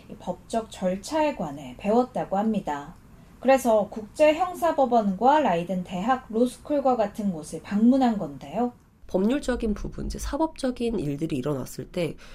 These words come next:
Speaker 2: 그게 어떻게 한반도에, 한반도에서 어떤 시사점을 얻을 수 있을까? 예를 들어서 북한에서 일어났었던 반인도적인 범죄들에 대해서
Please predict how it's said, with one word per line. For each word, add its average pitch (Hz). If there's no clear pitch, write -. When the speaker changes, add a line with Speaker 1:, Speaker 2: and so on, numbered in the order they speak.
Speaker 2:
그게 190
어떻게 160
한반도에, 226
한반도에서 226
어떤 180
시사점을 208
얻을 135
수 127
있을까? -
예를 139
들어서 127
북한에서 226
일어났었던 143
반인도적인 139
범죄들에 143
대해서 135